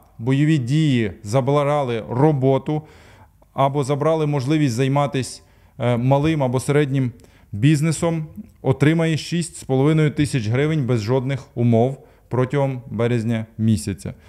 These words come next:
Найближчим часом ми повідомимо, як ці кошти будуть отримувати українці. За рішенням уряду,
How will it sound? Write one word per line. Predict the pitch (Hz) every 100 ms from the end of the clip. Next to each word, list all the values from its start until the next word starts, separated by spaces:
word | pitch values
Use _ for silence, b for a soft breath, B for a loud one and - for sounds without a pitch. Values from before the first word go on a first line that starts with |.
| b -
Найближчим | 123 123 131 135 127
часом | 156 165 170 156
ми | 131
повідомимо, | 117 113 117 143 147 143 135 B B
як | 113 131 123 -
ці | 113
кошти | 143 147 - 143 135 b b b
будуть | 110 139 135
отримувати | 117 113 120 120 117 120 110 - -
українці. | 113 120 107 92 - 92 - - - - _ _ _ _ 113
За | 117
рішенням | 143 160 170 151
уряду, | 151 175 170 156